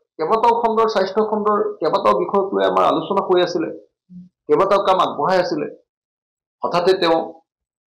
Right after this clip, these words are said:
কেশৱ মহন্তক আঁতৰাই দিলে। বোধহয় জে পি নাড্ডা আহিছে, এতিয়া অলপ ডাঙৰ ডাঙৰ project আনিব পাৰিব, কমিশ্যনটো বেছি ভাল হ'ব বোধহয়, সেইকাৰণে স্বাস্থ্য বিভাগটো আৰু লৈ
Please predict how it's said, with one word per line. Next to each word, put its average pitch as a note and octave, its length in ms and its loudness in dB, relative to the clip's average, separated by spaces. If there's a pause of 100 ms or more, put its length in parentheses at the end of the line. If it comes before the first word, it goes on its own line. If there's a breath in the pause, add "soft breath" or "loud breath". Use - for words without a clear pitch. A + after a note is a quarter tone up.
(600)
কেশৱ D#3+ 320 0
মহন্তক D#3 360 -2
আঁতৰাই E3 260 2
দিলে। D3 200 -2 (1600)
বোধহয় C3+ 400 4
জে C3+ 140 2
পি D3 160 -2
নাড্ডা C3+ 260 -2
আহিছে, B2+ 300 0 (560)
এতিয়া C3 220 -2
অলপ B2+ 220 0
ডাঙৰ B2 220 2
ডাঙৰ B2+ 260 0
project B2+ 360 -2
আনিব B2 160 0 (140)
পাৰিব, B2 180 0 (500)
কমিশ্যনটো A#2+ 520 -6
বেছি A#2+ 260 -6
ভাল A2 160 -2
হ'ব B2 100 0 (100)
বোধহয়, A2 240 -2 (1120)
সেইকাৰণে C3+ 300 -2
স্বাস্থ্য C#3+ 280 0
বিভাগটো C3+ 280 -4 (120)
আৰু B2+ 180 -2
লৈ B2 100 0